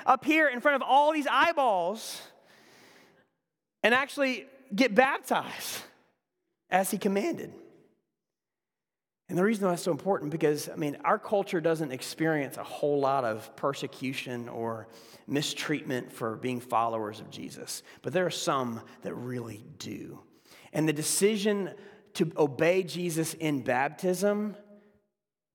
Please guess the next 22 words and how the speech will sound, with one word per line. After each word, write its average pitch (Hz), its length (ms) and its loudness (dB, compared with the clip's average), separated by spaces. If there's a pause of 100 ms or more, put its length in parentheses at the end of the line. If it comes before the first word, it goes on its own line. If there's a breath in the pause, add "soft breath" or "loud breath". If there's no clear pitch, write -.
(500)
can 131 160 -2
cost 127 540 -2
a 113 80 -8
whole 123 320 -4
lot 110 320 0
for 107 140 -10
some 98 200 -8
people. - 380 -14 (2500)
But 143 120 0
it, 139 300 -4 (280)
even 160 240 0
though 143 140 2
it 123 100 -2
cost - 460 -4
big, - 420 -4 (1800)
are 127 100 -12
we 127 100 -4
willing 123 300 -2
to 123 140 -6
obey 110 280 0
Christ 98 480 -6
anyway? 90 460 -8